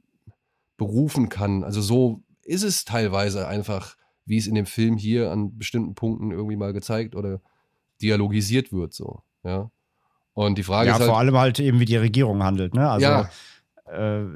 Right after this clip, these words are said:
Speaker 2: es geht,
Speaker 1: Kopflos.
Speaker 2: großes Thema ist halt dieses, dieses Runterspielen, ne? Und, ähm, nicht, nicht, nicht wirklich ernst nehmen, so, das ist ja das, was wir quasi erleben.
Speaker 1: Und ja, also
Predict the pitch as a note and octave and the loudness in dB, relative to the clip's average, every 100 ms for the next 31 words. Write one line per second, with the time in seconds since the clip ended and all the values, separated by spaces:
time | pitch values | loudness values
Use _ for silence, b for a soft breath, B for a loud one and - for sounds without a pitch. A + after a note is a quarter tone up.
0 | F2+ G1+ - - A#2+ - C3+ B2+ D#3 F3+ | -14 -16 -10 -4 -2 0 2 4 6 6
1 | B2+ B2 A#2+ A#2+ A#2+ A2+ A#2+ - - _ | 6 4 4 2 2 0 -2 -4 -10 _
2 | - A2 G#2+ D3+ F3+ D#3 - C#3+ C#3 C3+ | -4 -2 2 2 4 4 2 2 4 4
3 | C3 B2+ F3 F#3 B2 A#2+ A#2+ - F#2 A2 | 2 2 2 2 0 0 -2 -4 -6 -4
4 | G#2+ A2 G#2+ G#2+ G2+ - - G2+ A#2+ - | -2 -4 -4 -8 -12 -20 -16 -10 -10 -6
5 | A#2+ - B2 A#2+ A#2+ A#2 - D3 D#3+ - | -8 -8 -10 -10 -8 -10 -6 -2 -2 0
6 | C3+ A#2+ B2 A#2+ A2 - B2 - A2 G2+ | 0 2 0 -2 -6 -6 -8 -4 -4 -4
7 | - - G#2 F#2+ - - G2+ G2 F#2+ G2+ | -6 -8 -6 -6 -8 -8 -6 -4 -4 0
8 | A2 G2 F2+ - - G2+ G2+ G#2 C#3+ B2+ | 2 2 0 -4 -4 -2 0 -2 -2 -2
9 | F2+ - _ G#2 F#2+ G2 F#2 | -6 -10 _ -6 0 0 0